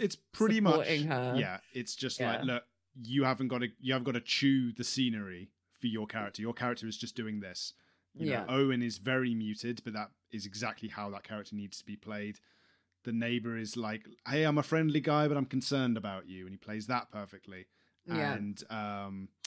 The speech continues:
Speaker 1: Claire is concerned friend who is more three-dimensional than your typical "I'm a concerned best friend" character.
Speaker 2: Yeah.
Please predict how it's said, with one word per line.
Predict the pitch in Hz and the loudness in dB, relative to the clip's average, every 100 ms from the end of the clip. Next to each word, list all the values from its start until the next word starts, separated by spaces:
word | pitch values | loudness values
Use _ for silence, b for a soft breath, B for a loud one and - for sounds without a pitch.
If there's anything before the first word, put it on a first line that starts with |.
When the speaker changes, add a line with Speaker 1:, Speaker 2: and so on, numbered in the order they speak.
| b b b | b b b
Speaker 1:
Claire | - 127 117 110 110 _ | -6 -2 -2 -2 -6 _
is | 123 117 110 101 - _ _ _ - | -8 -6 -4 -6 -10 _ _ _ -4
concerned | 131 127 147 147 143 135 | -2 0 2 2 2 -2
friend | - 131 127 123 110 - 104 | -2 0 2 0 -2 -8 -4
who | 127 123 120 b b b | -2 0 -4 b b b
is | - 135 147 | -6 -4 0
more | 185 214 214 165 | 2 4 2 0
three-dimensional | - 170 175 170 160 156 - - 127 | -4 0 2 4 4 4 2 -2 -2
than | 117 120 | 0 0
your | 120 | -2
typical | - 135 - 147 143 131 _ - | -2 -4 -2 2 2 0 _ -6
"I'm | 113 117 | -2 0
a | 117 | 0
concerned | 127 117 131 120 120 110 | -2 -2 0 0 0 0
best | 123 120 - | -2 -4 -4
friend" | - 131 135 135 | -2 2 2 2
character. | 139 143 156 190 | 0 0 0 2
Speaker 2:
Yeah. | 185 156 139 131 156 | 4 6 6 4 0